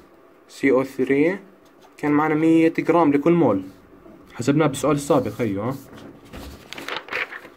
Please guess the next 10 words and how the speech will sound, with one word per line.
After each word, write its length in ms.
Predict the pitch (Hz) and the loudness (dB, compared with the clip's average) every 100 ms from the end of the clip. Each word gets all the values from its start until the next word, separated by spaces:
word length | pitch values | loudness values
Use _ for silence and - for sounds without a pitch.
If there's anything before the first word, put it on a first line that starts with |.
| _ _ _ - - - - - - - - - - - - - - - | _ _ _ -20 -20 -20 -20 -20 -20 -20 -20 -20 -20 -20 -20 -20 -20 -14
هيو. 200 | 101 98 113 - - - - - - - - - - - - - - | -12 -12 -14 -20 -20 -20 -20 -20 -20 -20 -20 -20 -20 -20 -20 -20 -8
حسبنا 280 | 123 123 104 | -2 -2 -4
سي 240 | - 120 | -6 -4
اي 60 | 113 | -4
سي 140 | 123 | -6
او 60 | 117 | -8
ثري 200 | 127 123 | -6 -4
طلع 160 | 123 | -4
معنا 200 | 127 135 | -4 -4
مية. 300 | 139 117 95 | -4 -4 -8